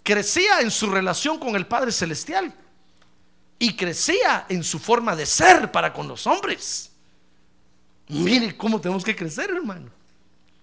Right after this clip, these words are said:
Si, si, si el Señor no moldea nuestro carácter, si el Señor no trata nuestro temperamento, de balde estamos en la iglesia, hermano. Pero cuando nuestra forma de actuar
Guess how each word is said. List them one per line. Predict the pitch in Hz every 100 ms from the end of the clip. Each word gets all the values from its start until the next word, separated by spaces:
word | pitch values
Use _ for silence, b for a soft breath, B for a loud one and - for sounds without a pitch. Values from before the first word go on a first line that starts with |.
| _ - - - - - - _ _
Si, | - - - - - 180 165
si, | - - - 185 185
si | -
el | 185
Señor | - 170 196 254 202
no | 240
moldea | 269 226 208 269
nuestro | 254 202 - 160
carácter, | 160 165 233 - 139
si | 156
el | 139
Señor | 151 156 226
no | 247 240
trata | - 262 - 190
nuestro | 151 147 -
temperamento, | 147 135 131 135 123 147 269 339 160 120 b b b
de | 131 143
balde | 156 151
estamos | - 143 120
en | 107
la | 110
iglesia, | 135 214 -
hermano. | 131 110 98 - - - - - - - _ - - _ - _ _ - - - - - _ - - _ _ _
Pero | 147 139
cuando | 135 135 127
nuestra | 131 123 - 117
forma | 190 220 220 175
de | 131
actuar | 127 - - 190 214 196 - -